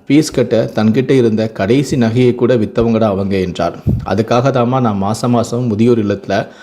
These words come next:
ஆயிரத்தி ஐந்நூறு ரூபாய் கட்ட ஒத்துக்கிட்டேனம்மா. நாம இருக்கிறப்போ ஒரு அனாதை மாதிரி அவங்கள ஏன்டா அங்க போய் சேர்க்கணும்?" என்றாள் ஜானகி. "பாட்டிக்கு நாம மட்டும் இல்லையேம்மா, அத்தை கூட இருக்காங்க இல்லையா? வேணும்னா பெத்த பொ-, அஹ், பெத்த பொண்ணு கூட கொஞ்ச நாள் இருக்கட்டுமே," என்றான்.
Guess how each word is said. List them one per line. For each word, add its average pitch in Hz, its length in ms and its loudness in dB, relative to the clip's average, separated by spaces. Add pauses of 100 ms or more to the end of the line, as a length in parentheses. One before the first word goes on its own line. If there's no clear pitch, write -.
(240)
ஆயிரத்தி 143 400 2
ஐந்நூறு 117 220 2
ரூபாய் 110 220 -2
கட்ட 101 260 -4
ஒத்துக்கிட்டேனம்மா. 98 840 -2 (540)
நாம 131 280 0
இருக்கிறப்போ 127 680 0
ஒரு 110 180 -2
அனாதை 139 400 2
மாதிரி 120 380 0
அவங்கள 131 440 0
ஏன்டா 127 260 2
அங்க 117 280 2
போய் 120 300 0
சேர்க்கணும்?" 107 360 0
என்றாள் 98 300 0
ஜானகி. 92 420 -4 (460)
"பாட்டிக்கு 127 440 -2
நாம 110 280 0
மட்டும் 123 320 0
இல்லையேம்மா, 95 440 -2 (360)
அத்தை 123 320 -2
கூட 143 160 2
இருக்காங்க 120 380 2
இல்லையா? 98 320 -2 (440)
வேணும்னா 143 400 0
பெத்த 120 480 -2
பொ-, - 220 -4
அஹ், 107 220 0
பெத்த 120 360 0
பொண்ணு 131 280 0
கூட 127 280 2
கொஞ்ச 123 260 0
நாள் 139 120 0
இருக்கட்டுமே," 117 540 0
என்றான். 92 320 -6